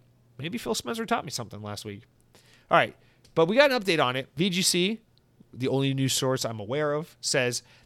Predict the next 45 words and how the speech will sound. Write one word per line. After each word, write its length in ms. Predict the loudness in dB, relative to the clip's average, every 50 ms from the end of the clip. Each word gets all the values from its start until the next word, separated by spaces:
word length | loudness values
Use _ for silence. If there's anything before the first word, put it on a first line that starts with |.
| _ _ _ -2
Asus 280 | -2 0 2 2 2
has 180 | 4 2 2 2
confirmed 600 | 0 -2 -2 -2 -6 _ 6 6 6 6 6 0
the 60 | -4
pricing 400 | -4 -2 -2 0 0 0 -2 -2
and 60 | 0
release 260 | 0 2 2 0 0 2
date 200 | 0 0 0 0
of 120 | -2 -2
the 120 | -2 -2
Steam 320 | -4 -6 -6 -6 -8 -4 0
Deck 180 | 0 0 2
rival, 400 | 2 0 0 0 0 0 -2 -2
the 180 | -4 -4 -6 -6
R 220 | -4 0 2 4 4
O 80 | 2
G 200 | 2 0 0 0
Ally. 380 | 2 2 0 0 -2 -6 -12 -14 -18 _ -20 -20 -20 -20 -20 -20 _ -4
The 340 | -2 0 0 0 -2 -4 -8 _ _ _
launch 320 | 0 2 2 2 2 2
date 240 | 2 2 2 2 2
is 220 | 0 0 0 -2 -6 -10 -8
June 340 | -6 -2 0 0 0 0
thirteenth, 460 | 2 0 0 0 0 -4 -4 -4 -4 -4
very 300 | -2 0 0 2 2 0
shortly 340 | -2 -4 -6 -4 -4 -4
here, 180 | -2 -2 -2 -2
and 80 | -2 0
it 40 |
will 100 | 0 2
be 100 | 2 0
priced 300 | 0 0 -2 -2 -2 -2
at 100 | -4 -4
seven 440 | -2 0 0 2 2 2 2 0 0
hundred 440 | 0 -2 -2 -2 0 -2 -2 -2 2
dollars 440 | 4 4 6 6 4 2 0 -2 -4
U 240 | -4 -6 -2 2 4
S, 340 | 4 4 2 0 -4 -8 -10
or 80 | -10
seven 280 | -10 -6 -6 -6 -4 -4
hundred 240 | -4 -4 -4 -6 -4
euro 320 | -4 -2 -2 -2 -4 -4
for 100 | -6 -6
those 240 | -4 -4 -4 -4 -4
who 180 | -4 -6 -6